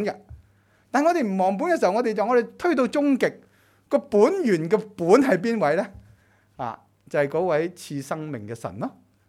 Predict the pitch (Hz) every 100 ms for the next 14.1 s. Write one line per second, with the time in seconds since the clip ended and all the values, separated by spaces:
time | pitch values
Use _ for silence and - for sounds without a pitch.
0 | _ 156 160 160 262 190 208 190 180 196
1 | 196 175 190 196 190 190 170 170 160 160
2 | 135 143 202 240 208 - _ _ - 139
3 | 180 226 214 _ _ _ _ - 208 247
4 | 226 233 190 247 320 311 302 254 - 190
5 | 277 185 165 254 233 170 131 143 202 -
6 | _ - 165 160 190 208 208 202 202 -
7 | 220 185 196 156 - - _ 160 190 -
8 | 123 123 123 165 160 151 135 165 170 117
9 | 110 123 117 127 113 98 95 135 165 139
10 | 120 113 165 139 107 101 95 95 95 110
11 | 120 208 - - _ _ - 226 - -
12 | - - - 370 269 226 302 320 - 349
13 | 349 240 - 196 196 185 208 254 220 233
14 | 285